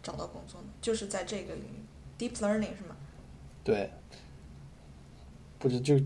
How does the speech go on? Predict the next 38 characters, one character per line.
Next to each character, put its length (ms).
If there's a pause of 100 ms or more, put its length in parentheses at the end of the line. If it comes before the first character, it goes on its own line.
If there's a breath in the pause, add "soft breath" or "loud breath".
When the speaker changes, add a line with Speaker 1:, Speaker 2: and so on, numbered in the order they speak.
Speaker 2:
现 220
在 100
可 140
能 140
就， 420 (800 loud breath)
他 100
说 100
不 240
能 160
保 160
证， 320
大 80
概 80
估 220
计 160
也 80
会 160
有 80
些 140
筛 180
选 160
嘛， 80
就 140
是 80
即 160
使 120
你 120
有 160
很 180
优 140
秀 160
的 100
这 80
个 100
表 220
现， 240
有， 180 (540 loud breath)
嗯， 340